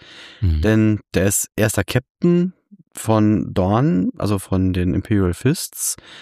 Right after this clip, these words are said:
Speaker 2: also der Sigismund, und ist ja auch quasi der Gründervater der Te-, Black Templar, ne?
Speaker 1: Genau.
Speaker 2: Ich meine, die tragen ja alle schwarz-weiß, weil er ja hier schwarz-weiß trägt, ne? Also die erste Kompanie der Imperial Fists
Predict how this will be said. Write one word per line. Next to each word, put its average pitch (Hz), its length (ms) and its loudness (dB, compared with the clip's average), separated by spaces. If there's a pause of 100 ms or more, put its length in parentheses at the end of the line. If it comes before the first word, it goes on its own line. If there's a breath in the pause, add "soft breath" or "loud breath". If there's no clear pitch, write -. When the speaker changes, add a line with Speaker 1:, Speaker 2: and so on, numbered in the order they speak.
(260 loud breath)
Speaker 2:
also 98 140 0
der 95 140 2
Sigismund, 127 720 0
und 98 140 0
ist 104 160 0
ja 95 140 2
auch 107 260 -2 (560)
quasi 101 380 -2
der 95 160 -2
Gründervater 110 840 -2
der 104 120 -8
Te-, - 160 -12
Black - 200 -8
Templar, - 440 -4
ne? 135 200 -8 (180 loud breath)
Speaker 1:
Genau. 101 240 0 (220)
Speaker 2:
Ich - 100 -20
meine, 87 120 -2
die 87 220 -2 (180)
tragen 98 260 0
ja 101 120 2
alle 98 200 2
schwarz-weiß, 98 880 -2
weil 98 320 2
er 87 180 0
ja 92 100 0
hier 87 340 -4
schwarz-weiß - 560 -6
trägt, - 360 -8
ne? - 100 -4
Also 101 160 -6
die 117 200 -6 (360 loud breath)
erste 92 280 -2
Kompanie 92 440 0
der 82 140 -2
Imperial 87 380 -2
Fists - 600 -4